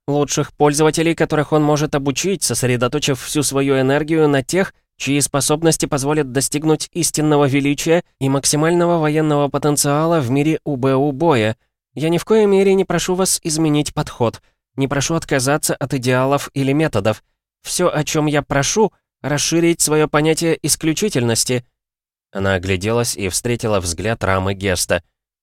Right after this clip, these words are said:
"Я призываю вас подумать о чем-то вне рамок нормы". Полковник долго обдумывал ее слова, не прерывая зрительного контакта. Казалось, что прошла вечность, прежде чем он со вздохом откинулся на спинку стула,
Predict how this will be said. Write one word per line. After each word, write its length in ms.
"Я 180
призываю 420
вас 180
подумать 380
о 80
чем-то 320
вне 240
рамок 320
нормы". 400
Полковник 520
долго 360
обдумывал 560
ее 380
слова, 500
не 120
прерывая 540
зрительного 520
контакта. 600
Казалось, 340
что 220
прошла 400
вечность, 580
прежде 360
чем 220
он 120
со 160
вздохом 460
откинулся 640
на 160
спинку 420
стула, 460